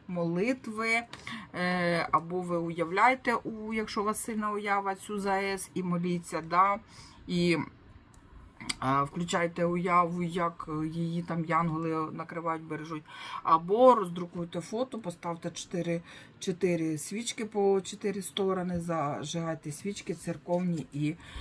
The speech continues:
е, моліться. Дев'яностий псалом, там ще може щось.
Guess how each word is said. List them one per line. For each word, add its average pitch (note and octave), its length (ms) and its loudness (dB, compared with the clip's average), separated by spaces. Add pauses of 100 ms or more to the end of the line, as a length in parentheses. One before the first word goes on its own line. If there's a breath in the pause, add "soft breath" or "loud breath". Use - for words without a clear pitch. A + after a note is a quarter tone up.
(260 loud breath)
е, D3+ 440 -2
моліться. D3+ 880 -2
Дев'яностий E3 600 -4
псалом, F#3+ 640 -4
там C#3+ 160 -6
ще F#3+ 260 4
може F3+ 340 -2
щось. E3 300 -10